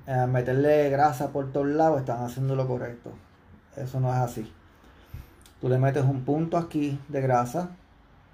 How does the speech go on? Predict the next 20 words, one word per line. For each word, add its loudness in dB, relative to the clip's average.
en -4
este -4
veo 4
adentro, 0
en -14
esta -6
parte -2
de 0
aquí. -6
Aquí -4
le -10
vas -2
a 0
meter -4
un -8
canto. -4
Ustedes -10
pueden -6
ver -4
ahí. -2